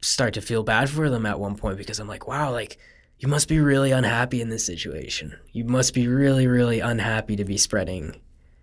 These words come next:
um, spreading that kind of negativity and hate into the world." And that being the, like you said, uh, the, so living on social media, like, being on there all the time, hours a day, and constantly being in,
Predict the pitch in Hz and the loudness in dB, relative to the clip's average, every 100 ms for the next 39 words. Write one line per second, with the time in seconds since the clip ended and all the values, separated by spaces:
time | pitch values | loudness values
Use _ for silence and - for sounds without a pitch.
0 | _ _ - 107 101 95 - - - - | _ _ -10 -6 -6 -6 -8 -10 -14 -20
1 | - - - - - - 131 110 110 107 | -20 -20 -20 -8 -4 2 4 4 4 2
2 | 117 107 107 107 104 101 101 104 101 90 | 2 2 2 2 0 -2 -2 -2 -2 -4
3 | - - 127 - 117 110 107 104 110 104 | -8 -2 0 2 0 -2 0 0 0 2
4 | 110 113 127 123 120 104 - - - - | 2 2 4 4 4 0 -4 -10 -18 -2
5 | 113 113 113 - 113 101 - - - - | 0 4 6 6 4 0 -10 -16 -12 0
6 | 107 101 98 92 101 - - - _ - | 4 4 4 2 -2 -4 -14 -20 _ -2
7 | - 139 127 135 139 139 120 107 110 104 | 4 4 6 6 6 8 6 4 4 4
8 | - 95 60 - - - - - 90 - | 2 0 -4 -10 -12 -16 -20 -10 -6 0
9 | 127 131 127 123 120 113 107 135 127 123 | 4 6 8 6 6 4 4 6 6 4
10 | 120 107 127 123 127 117 117 110 107 110 | 2 2 4 4 4 4 2 2 2 0
11 | - 135 123 123 113 117 113 110 | 2 4 4 4 2 0 0 -2